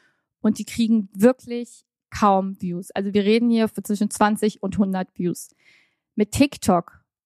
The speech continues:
jeder Kunde im Schnitt, wir erreichen zweihunderttausend Views, ja, pro Monat. Das ist halt wirklich einfach mal diese Sichtbarkeit, diese Möglichkeit, sichtbar zu werden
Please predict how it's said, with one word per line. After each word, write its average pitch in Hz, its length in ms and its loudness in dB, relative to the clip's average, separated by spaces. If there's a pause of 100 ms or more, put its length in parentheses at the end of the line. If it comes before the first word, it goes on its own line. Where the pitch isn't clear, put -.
(120)
jeder 247 480 0
Kunde 294 640 2
im 220 120 0
Schnitt, 247 420 4
wir 208 120 2
erreichen 220 340 -2
zweihunderttausend 202 960 -2
Views, 190 340 -4 (260)
ja, 214 220 0 (220)
pro 240 160 4
Monat. 220 460 2
Das 202 140 -6
ist 208 200 -4
halt 208 160 2
wirklich 220 420 -2
einfach 220 240 0
mal 214 220 2 (280)
diese 208 200 2
Sichtbarkeit, 202 720 0
diese 190 140 -10
Möglichkeit, 233 680 0
sichtbar 226 360 0
zu 190 200 -6
werden 202 440 0